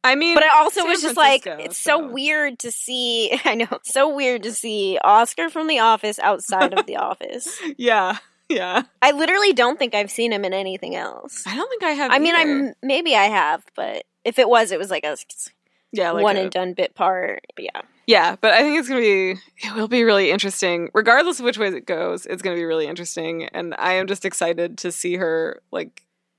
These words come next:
Speaker 1: have to feel her feelings for once. <laughs> It,
Speaker 2: Yeah.
Speaker 1: it, it, it, there's no way that can be anything but good for her.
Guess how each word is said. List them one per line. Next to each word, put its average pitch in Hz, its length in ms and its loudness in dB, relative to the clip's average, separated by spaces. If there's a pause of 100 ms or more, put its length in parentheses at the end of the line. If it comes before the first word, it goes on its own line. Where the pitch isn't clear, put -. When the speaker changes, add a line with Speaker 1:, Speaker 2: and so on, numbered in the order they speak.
(400)
Speaker 1:
have - 260 -6
to 180 100 -14
feel 170 280 -8
her 180 120 -6
feelings 165 520 -12
for 233 120 0
once. 247 500 2
<laughs> - 40 -20 (720)
It, 196 160 0
Speaker 2:
Yeah. 190 440 -6
Speaker 1:
it, - 180 -6
it, - 180 -2
it, - 140 -4 (100)
there's 226 260 2
no 233 340 4
way 226 200 6
that 185 160 2
can 185 140 -8
be 175 120 -2
anything 165 400 -4
but 180 140 -10
good 156 160 -4
for 196 160 -2
her. 254 300 -2